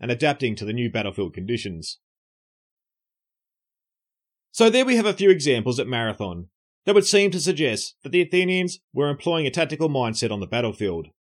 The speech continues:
Although they would react to the situation unfolding before them, they appear to not be merely reactionary without any other thought in mind. These examples would highlight that they were looking to the bigger picture of the battle and how they could influence a favourable result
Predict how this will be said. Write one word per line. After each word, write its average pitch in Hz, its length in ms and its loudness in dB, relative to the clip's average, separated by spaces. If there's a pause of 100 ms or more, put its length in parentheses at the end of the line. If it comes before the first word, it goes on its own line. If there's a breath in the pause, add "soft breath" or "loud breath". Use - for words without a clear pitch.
(1000)
Although 226 220 6
they 220 140 2
would 196 200 6
react 160 400 6
to 143 60 -12
the 135 80 -6
situation 151 560 0
unfolding 139 460 0
before 139 340 0
them, 92 300 -6 (400)
they 170 140 2
appear 190 360 6
to 185 120 -6
not 185 120 0
be 185 120 0
merely 165 260 0
reactionary 123 800 -2 (100)
without 151 240 0
any 160 200 -2
other 131 140 -2
thought 120 280 0
in 98 80 -4
mind. 101 460 -6 (840)
These 240 180 4
examples 160 680 0
would 135 120 -6
highlight 170 580 0
that 135 60 -8
they 160 100 -2
were 185 100 2
looking 196 240 -2
to 170 120 -4
the 156 80 -4
bigger 175 240 0
picture 110 480 -6 (160)
of 117 100 -8
the 127 80 -4
battle 95 460 -4 (200)
and 143 120 -8
how 180 160 2
they 160 120 0
could 151 120 -4
influence 147 400 -4
a 113 60 -12
favourable 156 520 0
result 131 500 -2